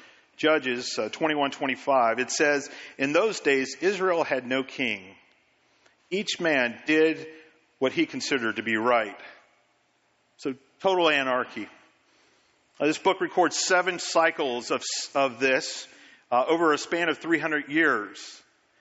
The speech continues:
And it's interesting that it's the same cycle that follows. What happens is they start out with God's blessing. Then the people become spiritually complacent. Then God sends, um, a group of individuals to,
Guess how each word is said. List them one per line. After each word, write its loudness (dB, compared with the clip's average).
And -4
it's -2
interesting 2
that 0
it's -8
the -4
same 0
cycle 0
that 0
follows. 2
What 0
happens 0
is 0
they -2
start 2
out 0
with -10
God's 2
blessing. -2
Then -2
the -2
people 2
become -2
spiritually 0
complacent. -2
Then -2
God 2
sends, -2
um, 0
a 0
group 2
of -2
individuals 0
to, 0